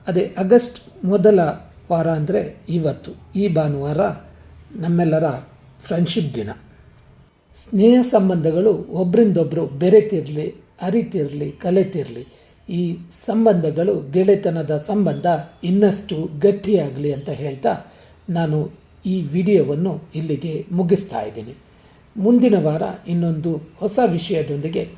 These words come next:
ನಾನು ನಿಮ್ಮ ಮುಂದೆ ಬರ್ಲಿಕ್ಕಿದ್ದೀನಿ. ಇದು ನಮ್ಮ ದನಿ, ನಿಮ್ಮ ದನಿ, ಪ್ರಜಾಧ್ವನಿ. ಈ ಪ್ರಜಾಧ್ವನಿಯೊಂದಿಗೆ ನೀವು ನಮ್ಮ ಚಾನಲ್ಗೆ ಸಬ್ಸ್ಕ್ರೈಬ್ ಆಗುವ ಮೂಲಕ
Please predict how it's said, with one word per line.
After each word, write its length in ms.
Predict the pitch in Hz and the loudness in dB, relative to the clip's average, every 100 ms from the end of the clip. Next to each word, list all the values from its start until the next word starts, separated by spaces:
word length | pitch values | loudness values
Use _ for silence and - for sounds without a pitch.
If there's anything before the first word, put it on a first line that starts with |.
| - | -8
ನಾನು 280 | 147 156 147 | -4 -2 -2
ನಿಮ್ಮ 260 | 147 147 | -2 -4
ಮುಂದೆ 400 | 139 139 131 127 - - 139 | -6 -8 -8 -10 -14 -14 -6
ಬರ್ಲಿಕ್ಕಿದ್ದೀನಿ. 720 | 151 151 139 - 123 175 208 208 - - - | -4 -2 -4 -6 -4 -2 -2 -6 -18 -20 -8
ಇದು 540 | 180 170 175 156 - - - | -4 2 2 0 -8 -20 -4
ನಮ್ಮ 320 | 175 196 208 | 0 4 6
ದನಿ, 400 | - 151 151 165 85 - | 4 2 0 -2 -6 -8
ನಿಮ್ಮ 320 | 156 180 214 202 | 0 4 6 4
ದನಿ, 420 | 156 143 175 - - - | 2 -2 -2 -4 -10 -14
ಪ್ರಜಾಧ್ವನಿ. 800 | 139 143 170 190 139 131 101 98 - _ - - - _ - | -8 -4 2 2 0 -6 -10 -12 -20 _ -20 -20 -20 _ -6
ಈ 200 | 180 185 | -2 -2
ಪ್ರಜಾಧ್ವನಿಯೊಂದಿಗೆ 1160 | 170 - 190 226 214 165 160 156 147 151 170 139 - 160 | -2 -2 4 6 6 2 -4 -4 -4 -4 -6 -6 -8 -4
ನೀವು 640 | 165 208 180 170 170 - - _ - | 2 2 2 0 -4 -10 -20 _ -6
ನಮ್ಮ 220 | 185 170 | -2 -2
ಚಾನಲ್ಗೆ 560 | 156 226 220 202 143 151 | -2 0 2 2 0 -4
ಸಬ್ಸ್ಕ್ರೈಬ್ 600 | - 202 196 - 208 180 | -2 -4 -4 2 2 2
ಆಗುವ 320 | 151 156 156 | -2 -4 -4
ಮೂಲಕ 500 | 147 151 143 147 - | -2 -4 -4 -6 -2